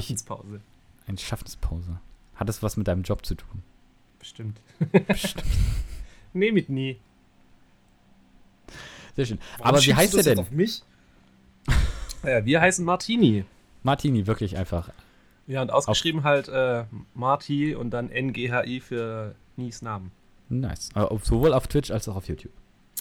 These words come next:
Speaker 1: Überall.
Speaker 3: Echt?
Speaker 1: Glaub ich.
Speaker 2: Jetzt
Speaker 3: Vielleicht kommt
Speaker 2: auch
Speaker 3: noch ein
Speaker 2: überall.
Speaker 3: Typi dazu, sucht's einfach, ihr findet's
Speaker 1: Wir
Speaker 3: bestimmt.
Speaker 1: sind
Speaker 2: Ihr
Speaker 1: wie immer
Speaker 2: findet's
Speaker 1: sehr
Speaker 2: bestimmt.
Speaker 1: professionell.
Speaker 2: Also, wenn ihr mal nachgucken wollt, auf Twitch oder auf YouTube, Martini.
Speaker 3: Falls ihr Fragen habt, schreibt Martin privat auf WhatsApp, bitte.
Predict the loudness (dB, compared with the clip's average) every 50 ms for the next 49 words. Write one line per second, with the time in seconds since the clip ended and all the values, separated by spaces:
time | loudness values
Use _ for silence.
0 | -8 -6 -4 0 0 0 0 -2 -16 -20 _ _ _ _ _ _ _ _ _ _
1 | _ _ _ _ _ _ _ _ -20 -20 -20 -20 -20 -20 -20 _ _ _ _ -18
2 | -18 -16 -16 -14 -16 -16 -16 -18 -20 -20 -20 -14 -4 -2 0 0 0 -2 -8 -2
3 | 0 2 2 2 2 0 0 0 0 0 2 2 4 4 4 4 4 4 4 4
4 | 0 -2 0 0 0 0 -2 -6 -20 -20 -20 -16 -8 -2 2 2 2 2 4 6
5 | 6 6 6 8 6 4 4 4 -2 -4 -4 -4 -4 -4 -4 -6 -8 -10 -10 -6
6 | -6 -4 -4 -4 -4 -2 0 0 0 0 0 -2 -2 0 2 0 0 0 -2 -4
7 | -4 -2 -4 -4 -4 -4 -6 -4 -4 -4 -4 -4 0 4 4 4 6 6 4 6
8 | 6 6 6 6 6 4 2 2 2 2 0 0 2 4 4 4 4 4 0 -2
9 | -2 -2 -2 -2 0 -2 0 0 -2 -2 -4 -8 -6 -4 -4 -4 -4 -6 -6 -4
10 | -4 -6 -6 -4 -4 -6 -6 -4 -2 0 2 2 2 2 0 -2 -4 -8 -16 -20
11 | _ -20 -20 -18 -14 -12 -8 -6 -6 -4 0 2 4 4 4 2 2 0 0 0
12 | 0 0 0 0 0 0 -2 -6 -6 -8 -6 -4 -4 -4 -4 -4 -12 -10 -12 -12
13 | -10 -10 -10 -12 -10 -12 -14 -14 -14 -16